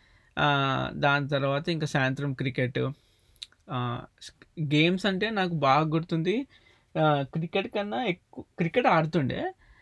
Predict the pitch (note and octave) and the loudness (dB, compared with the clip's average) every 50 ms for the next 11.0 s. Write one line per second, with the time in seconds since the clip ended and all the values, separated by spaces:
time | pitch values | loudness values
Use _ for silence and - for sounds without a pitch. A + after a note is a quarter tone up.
0 | _ _ - F#3 E3 E3 E3 E3 E3 E3 - - E3 D#3+ E3 E3+ F#3+ F#3 F3+ F#3 | _ _ -4 0 2 2 4 4 2 2 0 0 -2 -2 0 0 0 0 0 -2
1 | F#3 F#3 G3+ A3 A3 G#3 G3 F#3 E3+ D#3 - - - _ - D#3 C#3+ - D#3+ D3 | -2 -4 -4 -4 -4 -4 -4 -4 -6 -6 -8 -10 -8 _ -4 -4 0 2 2 2
2 | D3+ E3 E3 - - E3 D3+ C#3 C3 D3 B2+ B2+ A#2+ A#2+ C3 A2 - G2+ G2+ - | 4 2 2 0 0 0 0 0 0 0 -2 -2 -2 -4 -6 -8 -10 -12 -14 -18
3 | - _ _ - C#3 C#3+ C#3+ D3 D3 D3 D3+ D#3 D3 - D3 C3 B2+ B2 B2+ C3 | -20 _ _ -6 -2 0 0 2 2 4 6 4 4 4 2 -2 -2 -2 -4 -4
4 | E3 G3 A3+ G#3 F3+ D#3+ C#3+ D3 D3+ D#3+ E3 D#3 D3+ C3 A#2+ B2 C3 C3+ C#3+ D#3 | -2 -2 0 2 2 4 6 6 6 6 4 2 2 0 -2 -2 -2 0 0 0
5 | E3 E3+ F#3 F3 E3+ - - F3 F3 E3+ E3+ E3+ - G3 G3 F#3 E3+ E3 - D#3 | 0 2 0 0 0 0 0 0 0 0 0 -2 -2 -2 -2 -2 -2 -2 -2 -2
6 | C#3+ D#3+ C3+ B2+ C3+ C#3 D3+ D#3 D#3+ D#3+ - - - E3+ F3+ A3 - - D#4 _ | -2 0 0 2 2 2 2 2 0 -2 -2 -4 -4 -4 -4 -4 -4 -6 -8 _
7 | _ _ _ _ _ _ _ _ _ - D#3 - - - - - - _ _ _ | _ _ _ _ _ _ _ _ _ -4 -2 0 0 0 -2 -4 -8 _ _ _
8 | _ _ - E3 E3+ D3+ C#3+ D3+ C#3+ D3 D#3+ D#3 E3+ D#3+ D#3 - E3+ D3+ D3 C#3 | _ _ 0 0 2 6 8 8 8 8 8 6 6 4 4 4 2 0 0 0
9 | C#3 B2 C3+ C3+ C#3 C#3+ C#3+ C#3+ C#3+ C#3+ C#3+ C#3+ C3+ C3+ C3 C3 B2+ C3+ C#3 C#3 | 0 0 0 0 0 -2 -2 -2 -2 -2 -2 0 0 0 0 0 2 2 0 0
10 | C3+ C3 - - C#3+ B2+ A#2+ B2 B2+ A2+ A2 - - - C3+ C3+ C#3 C#3 C3+ C3+ | 0 -2 -2 -4 -4 -4 -2 -4 -4 -4 -4 -6 -6 -4 -4 -2 -2 -2 -2 -2